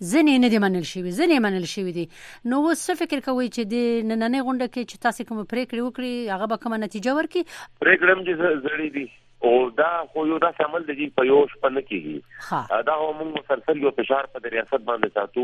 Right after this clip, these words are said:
Speaker 2: او هغې فشار په نتیجه کې به، آه، موږ به د خپلو مسلو حل راوباسو.
Speaker 1: ښه.
Speaker 2: دا دی چې بعضې خبرې داسې دي چې موږ خپل، آه، لکه دې موږ سره
Speaker 1: مم.
Speaker 2: ومني. خو بهرحال بیا چې هغې ته پته ولګي چې یا دا تحریک لږ، آم، مطلب، آم،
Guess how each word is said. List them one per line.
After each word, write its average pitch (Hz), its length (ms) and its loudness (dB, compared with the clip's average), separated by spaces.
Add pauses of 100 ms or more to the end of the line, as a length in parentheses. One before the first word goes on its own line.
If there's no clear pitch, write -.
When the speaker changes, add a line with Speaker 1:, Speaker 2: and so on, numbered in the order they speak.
Speaker 2:
او 113 100 2
هغې 110 260 -4
فشار 123 320 -2
په 117 120 -12
نتیجه 98 260 -4
کې 110 180 -10
به، 117 80 0
آه، - 560 -8
موږ 139 160 4
به 120 60 0
د 113 160 0
خپلو 123 260 -2
مسلو 95 320 0
حل 101 160 -2
راوباسو. 80 500 -6 (200)
Speaker 1:
ښه. 180 140 -2 (260)
Speaker 2:
دا - 80 2
دی 359 140 -4
چې - 200 -2
بعضې 170 240 -4
خبرې 156 300 -4
داسې 147 240 -8
دي 143 100 -8
چې 131 140 -2
موږ 139 120 -4 (520)
خپل، 131 200 -4 (640)
آه، 104 400 -2
لکه 120 400 0
دې 143 180 -4
موږ 147 140 -10
سره 139 160 2
Speaker 1:
مم. - 80 -8
Speaker 2:
ومني. 117 340 -2 (100)
خو 107 160 2
بهرحال 143 280 -2
بیا 156 100 2
چې 156 120 -8
هغې 139 180 -8
ته 135 60 -6
پته 143 240 -2
ولګي 139 420 -2
چې - 60 -6
یا 117 220 2 (560)
دا 110 80 4
تحریک 147 500 2
لږ، 135 260 2
آم، 117 560 2 (220)
مطلب، 113 320 -2 (640)
آم، 104 320 -2